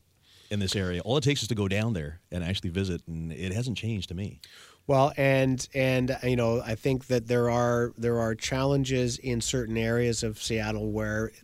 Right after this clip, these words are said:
Speaker 2: basically encampments have, have sort of taken over.
Speaker 1: Yeah.
Speaker 2: And so for the businesses in those areas, of course, it,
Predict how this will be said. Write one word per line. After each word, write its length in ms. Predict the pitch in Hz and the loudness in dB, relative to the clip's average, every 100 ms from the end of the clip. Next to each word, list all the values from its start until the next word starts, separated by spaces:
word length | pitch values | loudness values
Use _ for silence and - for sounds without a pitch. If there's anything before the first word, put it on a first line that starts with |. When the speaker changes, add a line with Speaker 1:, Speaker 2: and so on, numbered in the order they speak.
| - | -6
Speaker 2:
basically 420 | 123 113 113 113 | -4 -2 -4 -2
encampments 580 | 107 - 113 117 104 - | -2 -4 -6 -6 -6 -4
have, 280 | 104 101 - 98 | -6 -6 -12 -10
have 160 | 101 | -8
sort 160 | - 107 | -6 -8
of 100 | 101 | -6
taken 320 | 113 104 98 | -4 -4 -4
over. 340 | 95 101 156 175 - | -6 -4 -4 -6 -10
Speaker 1:
Yeah. 60 | 85 82 - 123 | -14 -14 -6 -2
Speaker 2:
And 120 | 117 | -2
so 300 | - 131 113 | 0 2 0
for 640 | - - 131 123 120 120 117 - | -2 -2 2 2 2 0 -2 -8
the 80 | 117 | -6
businesses 520 | 113 135 143 135 110 | 0 0 0 -2 -2
in 100 | 110 | -2
those 200 | 110 107 | 0 -2
areas, 340 | 107 147 107 107 | 0 0 -2 -4
of 100 | - | -8
course, 280 | 110 107 107 | -6 -6 -8
it, 160 | 104 | -10